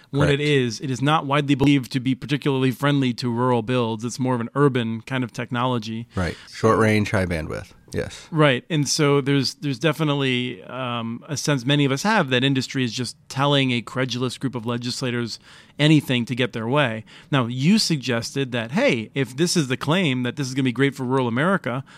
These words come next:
Speaker 1: how about they just report,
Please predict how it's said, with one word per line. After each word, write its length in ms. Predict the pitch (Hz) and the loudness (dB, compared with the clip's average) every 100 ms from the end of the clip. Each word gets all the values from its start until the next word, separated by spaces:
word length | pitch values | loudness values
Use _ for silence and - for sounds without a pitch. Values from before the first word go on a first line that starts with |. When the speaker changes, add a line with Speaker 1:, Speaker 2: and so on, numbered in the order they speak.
| - | -20
Speaker 1:
how 320 | - - 123 156 | -20 -6 0 0
about 420 | 160 156 151 156 | 2 0 0 -2
they 160 | 143 | -2
just 400 | 131 143 131 - - | 0 -2 -2 -8 -16
report, 800 | - 127 127 - 175 180 - - | -6 -2 -2 0 0 0 -4 -14